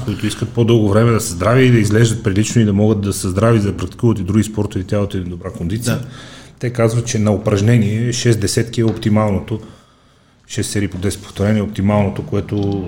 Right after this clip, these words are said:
Speaker 1: те са изследвали и са доказали през толкова години научни данни, защото човека, с който е епизода,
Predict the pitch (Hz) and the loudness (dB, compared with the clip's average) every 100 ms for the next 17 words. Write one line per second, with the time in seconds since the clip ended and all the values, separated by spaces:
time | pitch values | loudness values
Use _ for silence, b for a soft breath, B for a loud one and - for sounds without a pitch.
0 | 87 - 120 - 98 - - - - - | -4 -2 0 -2 -6 -10 -20 -20 -20 -20
1 | _ _ _ _ 98 98 - - 107 98 | _ _ _ _ -8 -6 -4 0 0 2
2 | 95 101 107 104 - 98 95 107 101 98 | 0 2 0 0 -4 -4 -2 0 0 0
3 | 98 - 95 - - 98 - 92 92 110 | -2 -4 -6 -6 -4 -4 -4 -4 0 4
4 | 113 117 113 - 104 104 107 - 90 107 | 4 4 -2 -6 0 2 2 -2 0 2
5 | 131 131 123 - 120 117 - 117 113 110 | 4 2 0 -2 -4 -4 -2 -2 -2 -6
6 | 101 - 107 - 101 95 90 110 107 117 | -6 -2 -2 2 0 0 2 2 4 4
7 | 123 | 4